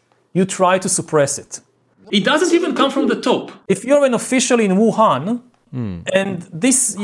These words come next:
Speaker 1: y-, you, you get this news that, oh, there is a, some new disease, something like sars in two thousand and three, your instinct, you don't want to tell bad news to your boss, to the people higher up in the hierarchy. You,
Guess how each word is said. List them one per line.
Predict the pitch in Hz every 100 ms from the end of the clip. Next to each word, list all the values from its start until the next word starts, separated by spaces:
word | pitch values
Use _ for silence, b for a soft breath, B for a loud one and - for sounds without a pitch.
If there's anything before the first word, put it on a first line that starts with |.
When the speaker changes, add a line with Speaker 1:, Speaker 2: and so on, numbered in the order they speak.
| 196
Speaker 1:
y-, | 196 208 208
you, | 220
you | 190 214
get | 160 240 262
this | 226 233 - - - 180
news | 180 240 302 139 110 - - - -
that, | 160 196 202
oh, | 262
there | 214 190
is | 170
a, |
some | 170 196 185
new | 208
disease, | 233 185 147 233 247 202 -
something | 214 220 214
like | 196 180
sars | - 226 220 220 190 -
in | 170 -
two | 202
thousand | - 202 208 185
and | 165 185 180 156
three, | - 262 208 170 214 B B B
your | 233 254
instinct, | 302 349 - - 151 185 - - b b b
you | 190 233
don't | 170 247 277 -
want | 208 220 220
to | 214
tell | 202 196
bad | 151 180 160
news | 165 165 165
to | 165
your | 151 135
boss, | 139 117 - - - _ _ _
to | 160
the | 156
people | 202 190 175
higher | 175 170 165
up | 151
in | 160
the | 147
hierarchy. | 139 151 131 117 107 - _ _ b b b b
You, | 220